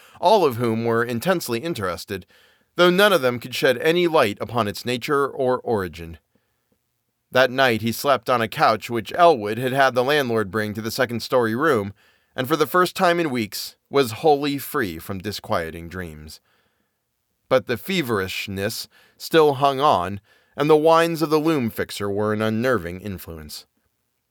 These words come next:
During the next few days, Gilman enjoyed an almost perfect immunity from morbid manifestations.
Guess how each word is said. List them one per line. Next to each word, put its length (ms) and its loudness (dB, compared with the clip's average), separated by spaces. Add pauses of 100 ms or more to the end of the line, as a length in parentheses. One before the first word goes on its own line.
(680)
During 240 0
the 60 0
next 240 -2
few 220 -4
days, 420 0
Gilman 320 -2
enjoyed 340 0
an 120 -6
almost 300 -6 (280)
perfect 360 0
immunity 540 -2
from 220 -4
morbid 360 0
manifestations. 960 -4